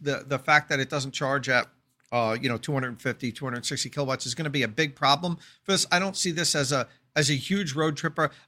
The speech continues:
I think a lot of families that have it will wanna take the occasional road trip. And for that, I wish this charging speeds were a little faster. But I think for a big percentage of owners of this, they're gonna be charging it at home. And for that, um, the, it, the, the D C fast charge speed kinda goes away.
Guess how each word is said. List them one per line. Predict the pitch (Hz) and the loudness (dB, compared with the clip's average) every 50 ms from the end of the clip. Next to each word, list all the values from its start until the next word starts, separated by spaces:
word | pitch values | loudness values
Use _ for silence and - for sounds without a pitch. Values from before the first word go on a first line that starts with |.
| - | 4
I | - 226 | 4 4
think | 220 - 240 196 | 4 4 0 0
a | 196 | 2
lot | 156 151 151 170 185 | 2 4 6 6 6
of | 185 - | 6 4
families | - 185 175 170 151 131 | 0 0 2 0 0 0
that | 151 135 | 0 2
have | 143 151 147 151 | 2 2 2 2
it | 151 - | 0 0
will | 151 165 170 | 0 0 2
wanna | 160 156 151 151 143 | 2 0 0 0 0
take | - 165 156 147 - | 0 0 -2 0 0
the | 147 131 | -2 -2
occasional | 131 - - 156 151 156 151 160 143 135 | -2 0 0 2 2 2 2 0 -2 -2
road | 135 131 127 120 | -2 -2 -4 -2
trip. | - 143 127 - | -2 -4 -4 -4
And | 139 127 110 | -4 -6 -6
for | - 139 120 | -6 -6 -2
that, | 110 147 160 180 175 151 - - - - - - - | 4 8 10 10 10 10 8 2 -6 -20 -20 -6 0
I | - 147 | 2 4
wish | 151 160 147 - - | 4 4 4 2 0
this | 151 139 - - _ | 0 -2 -2 -4 _
charging | - - 160 147 139 143 143 127 | -6 -2 0 0 0 0 -2 -4
speeds | - - 147 123 | -4 -4 -2 0
were | 139 143 | 0 2
a | |
little | 143 143 143 135 123 | 2 2 2 2 0
faster. | - - 123 123 127 - - 160 147 - - - _ _ _ | 0 0 2 2 2 0 -2 -4 -6 -6 -10 -20 _ _ _
But | - 170 | 2 4
I | 185 208 | 4 4
think | 196 202 185 - | 4 2 -2 -2
for | - 185 151 139 | 0 0 0 0
a | 127 | 0
big | 113 - 185 180 175 180 - _ - | -2 0 0 0 0 0 -4 _ -10
percentage | - 147 - - 151 143 147 147 131 - | -6 -4 -2 0 2 2 2 0 0 -2
of | 135 117 - - _ - | -2 -4 -4 -10 _ -6
owners | 151 151 160 170 165 135 123 | -4 -2 -2 -2 -2 -2 -4
of | 127 113 117 | -4 -4 -4
this, | 127 123 113 - - - - - _ - | -4 -2 -2 -4 -6 -8 -14 -14 _ -2
they're | 185 185 | -2 0
gonna | 190 170 | 0 0
be | 156 156 | 0 0
charging | 147 - 147 143 143 135 143 135 131 | 0 0 0 -2 -2 -2 -4 -4 -4
it | 127 123 120 117 | -4 -2 -2 -2
at | 110 | -2
home. | 120 165 180 175 170 165 156 - _ - | -2 -2 0 0 0 -2 -4 -10 _ -8
And | 131 131 | -8 -8
for | - 131 | -6 0
that, | 120 131 131 131 127 - - _ - | 4 6 6 6 6 4 -2 _ -6
um, | 131 123 117 120 120 113 113 | -4 -2 -2 -2 -4 -6 -8
the, | 123 - - 139 | -8 -6 -4 -2
it, | 139 135 139 131 | -4 -4 -4 -4
the, | 131 131 - - - | -4 -4 -4 -4 -6
the | - - 120 113 110 - - | -6 -4 -4 -4 -6 -6 -2
D | - 190 | 0 0
C | 165 - 151 | 2 0 0
fast | 131 - 139 131 - | -2 -2 -2 -2 -2
charge | - 127 110 - | -4 -8 -10 -8
speed | - - 143 123 107 - | -6 -4 -4 -4 -4 -4
kinda | - 139 139 135 | -2 0 0 0
goes | 110 135 135 123 110 | 0 0 -2 -2 -2
away. | 127 123 143 160 160 123 101 | -2 4 6 8 6 6 4